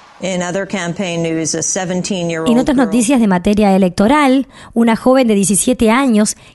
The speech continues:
Speaker 2: que aparece en el controvertido anuncio de la campaña de Clinton sobre la llamada a las tres de la mañana en la Casa Blanca dijo que apoya a Obama.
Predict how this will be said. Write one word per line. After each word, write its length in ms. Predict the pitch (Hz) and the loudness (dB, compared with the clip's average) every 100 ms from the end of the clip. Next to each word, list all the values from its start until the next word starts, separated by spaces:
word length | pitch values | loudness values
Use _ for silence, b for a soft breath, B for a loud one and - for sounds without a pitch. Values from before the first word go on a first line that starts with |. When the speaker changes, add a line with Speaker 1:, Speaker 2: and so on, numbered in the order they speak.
| - | -4
Speaker 2:
que 80 | |
aparece 400 | 180 185 202 220 | 0 2 2 2
en 80 | 220 | 2
el 80 | 196 | 2
controvertido 580 | 185 185 190 185 254 247 | 0 2 2 2 2 4
anuncio 380 | 226 269 - 214 | 4 2 2 2
de 60 | |
la 100 | 190 | 2
campaña 440 | 175 180 214 220 202 | 0 -2 0 2 2
de 120 | 185 | 0
Clinton 520 | 294 339 285 202 196 B B | 0 0 2 0 0 B B
sobre 260 | - 202 202 | -2 0 2
la 80 | |
llamada 380 | 196 208 208 233 | 0 0 2 2
a 160 | 233 214 | 2 0
las 120 | 156 | -2
tres 180 | 220 226 | 0 0
de 60 | |
la 100 | 220 | 2
mañana 500 | 240 285 320 233 226 - | 2 2 2 2 0 0
en 120 | 208 | 0
la 80 | 196 | 0
Casa 260 | 226 294 | 0 2
Blanca 500 | 311 302 269 285 311 B B | 2 2 0 0 -2 B B
dijo 260 | 226 262 | 2 2
que 80 | 202 | 2
apoya 480 | 214 - 339 - 302 | 0 2 2 2 2
a 80 | 214 | 4
Obama. 640 | 190 175 165 170 165 | 4 4 4 2 0